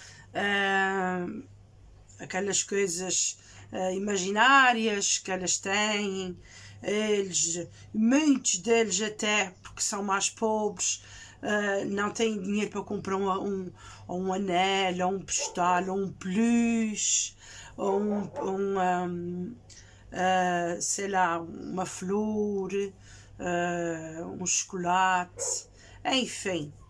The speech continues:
Há muita maneira, muita maneira de, ah, darmos alguma coisa um ao outro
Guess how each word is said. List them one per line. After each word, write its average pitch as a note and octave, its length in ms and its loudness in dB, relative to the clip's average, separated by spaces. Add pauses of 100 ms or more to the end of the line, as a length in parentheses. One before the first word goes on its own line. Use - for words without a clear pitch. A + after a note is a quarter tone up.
(320)
Há - 140 4
muita D4+ 260 4
maneira, F#3+ 840 0
muita A#3 440 0
maneira F3+ 680 -2 (460)
de, F#3+ 640 -2
ah, F3+ 320 0
darmos F#3+ 840 0 (340)
alguma G#3 540 0
coisa F#3 420 -2
um G3 180 0
ao E3+ 140 0
outro D#3 520 -6